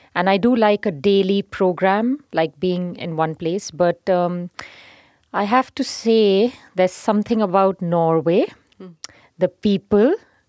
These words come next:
Speaker 1: the yoga, and, uh, which just keeps bringing me back. And, um, I just, uh, I think it's just a connection. It's a connection.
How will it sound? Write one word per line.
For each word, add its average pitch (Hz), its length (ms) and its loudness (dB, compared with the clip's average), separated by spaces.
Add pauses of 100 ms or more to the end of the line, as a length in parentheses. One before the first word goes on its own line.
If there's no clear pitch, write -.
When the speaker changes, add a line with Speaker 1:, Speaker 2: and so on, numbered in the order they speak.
(840)
Speaker 1:
the 180 120 2
yoga, 185 760 4 (1160)
and, 175 760 -2
uh, 175 240 0
which 180 380 -4
just - 600 -4 (240)
keeps - 480 -2
bringing 214 420 0
me 202 120 -2
back. 170 600 -2 (640)
And, 165 640 -2
um, 156 920 -6
I 180 180 -2
just, - 360 -8
uh, 196 400 -6 (120)
I 220 140 0
think 330 240 -4
it's - 160 -6
just 277 200 -4
a 262 40 -2
connection. 180 580 -4
It's - 200 -12
a 214 40 -4
connection. 208 760 -2